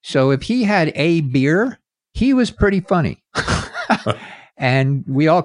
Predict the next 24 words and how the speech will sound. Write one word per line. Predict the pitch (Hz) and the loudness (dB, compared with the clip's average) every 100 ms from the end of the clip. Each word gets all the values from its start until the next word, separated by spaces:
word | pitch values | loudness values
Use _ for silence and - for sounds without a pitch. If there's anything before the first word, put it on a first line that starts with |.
| - | 0
kinda | 180 165 | 2 4
used | 151 151 - | 2 2 2
to | 139 131 - | 2 2 2
hope | 196 254 - | 2 2 0
that | 147 117 | 0 2
Alan | 110 110 120 | 2 2 2
would | 113 113 | 0 0
have | 123 123 | 0 0
a | 113 | 0
piece | 120 110 | -2 -2
of | 107 | -4
pizza | 117 107 117 | -4 0 0
and | 113 | 0
drink | 101 117 | -2 -2
a | 113 | -2
couple | - 113 110 | -2 -4 -2
of | 117 | -2
beers, | 190 226 190 - | 0 0 -2 -2
'cause | 117 123 | -4 -2
it | - | 0
was | - | -2
<laughs> | |
kinda | - 175 185 | 0 0 0
fun. | - 320 294 107 | 0 -2 0 0